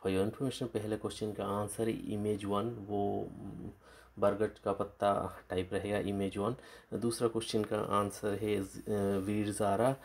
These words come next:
और तीसरा क्वेश्चन का आंसर है, अ, इंडियन, उम, एस। तो दोस्तों ये थे कुछ सारे क्वेश्चंस के आंसर। और, उम, जो बाकी बच गए हमारे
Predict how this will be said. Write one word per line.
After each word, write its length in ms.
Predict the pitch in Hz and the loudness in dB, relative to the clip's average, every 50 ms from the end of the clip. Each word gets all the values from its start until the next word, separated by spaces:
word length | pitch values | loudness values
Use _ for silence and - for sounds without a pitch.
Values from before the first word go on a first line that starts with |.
| - - - - - - | -16 -18 -20 -12 -2 -2
और 120 | 95 95 | -2 0
तीसरा 340 | - - 110 107 - 113 101 | 0 -4 -6 -4 -4 -4 -4
क्वेश्चन 360 | - 104 98 - - 101 104 | -4 -6 -8 -6 -6 -8 -6
का 140 | - - 95 | -2 -2 -2
आंसर 500 | - 95 98 98 98 92 - - 107 117 | 0 0 0 0 -2 -4 -4 -4 -2 -2
है, 120 | 147 160 - - - - - - - | -2 -4 -6 -12 -20 -20 -20 -10 -4
अ, 200 | 92 98 98 - | -2 0 0 0
इंडियन, 640 | - - 101 101 101 98 104 104 107 123 156 170 - - _ 104 | 0 -2 -2 -2 -2 0 0 2 2 2 0 -2 -2 -6 _ -6
उम, 420 | 101 104 101 101 104 104 92 - | -4 -2 -2 -2 -2 -2 -2 -2
एस। 300 | 92 87 90 - - - - - - - _ _ _ - | -2 -2 -4 -8 -14 -14 -16 -20 -20 -20 _ _ _ 0
तो 260 | 110 104 104 104 104 | 2 2 4 2 2
दोस्तों 400 | 101 107 107 107 - - 120 117 | 2 2 0 0 -2 -2 -2 0
ये 240 | 101 95 98 98 92 | 2 2 0 0 0
थे 340 | 95 - 101 98 98 95 | -2 -4 -2 -2 -2 -2
कुछ 200 | 90 - - 92 | -4 -6 -8 -8
सारे 500 | - - - - - - 92 92 90 90 | -6 -8 -8 -6 -4 -2 0 0 0 -2
क्वेश्चंस 440 | 92 - 95 92 - - 98 92 92 | -4 -6 -10 -10 -8 -8 -8 -8 -8
के 120 | - - - | -8 -8 -6
आंसर। 600 | - - 110 120 127 135 - - 139 139 143 139 - - - - - - _ - | -4 0 0 0 0 -2 -2 0 2 2 2 0 -2 -14 -20 -20 -20 -20 _ -6
और, 460 | - 92 95 98 95 98 98 98 - - - - - - - | -2 0 2 4 4 4 4 2 0 -2 -10 -16 -16 -12 -8
उम, 440 | - 98 98 98 98 101 101 101 98 98 - - - - 98 | -6 -4 -2 -2 -2 -2 -2 -4 -6 -8 -10 -16 -12 -12 -4
जो 420 | 98 107 104 104 107 107 107 110 90 - 101 101 92 | 0 2 4 4 6 6 6 4 4 2 0 0 2
बाकी 340 | 98 92 92 - - 113 113 | 2 0 0 0 -6 -2 2
बच 240 | - 110 107 - - | 2 2 2 2 2
गए 120 | 117 113 | 2 2
हमारे 460 | 110 110 110 110 110 110 117 117 117 | 4 4 4 4 6 6 6 6 4